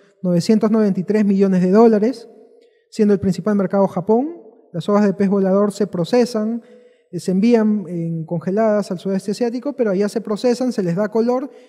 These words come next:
e incluso se le puede utilizar no solamente sobre makis o sobre comida japonesa, ¿no? Se, se utiliza también en algunas bebidas. <clears throat> De hecho,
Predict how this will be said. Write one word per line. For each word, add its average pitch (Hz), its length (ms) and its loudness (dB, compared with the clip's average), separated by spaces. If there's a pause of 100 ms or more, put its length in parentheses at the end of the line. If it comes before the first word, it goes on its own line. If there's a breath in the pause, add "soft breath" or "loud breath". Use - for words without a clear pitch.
(160 loud breath)
e 220 60 -4
incluso 262 480 -4
se 269 100 -10
le 196 140 -6
puede 220 180 -2
utilizar 226 640 -4 (280 loud breath)
no 214 120 -4
solamente 240 840 -4
sobre 175 320 -6
makis 233 640 -4
o 202 240 -6
sobre 208 800 -6
comida 202 400 -4
japonesa, 208 600 -6
¿no? 220 260 -8
Se, 180 220 -10 (100)
se 175 120 -10
utiliza 208 460 -6
también 220 440 -4 (320 loud breath)
en 180 140 -10
algunas 208 380 -4
bebidas. 196 600 -4 (680 soft breath)
<clears throat> - 1080 -8
De 190 240 0
hecho, 226 320 -2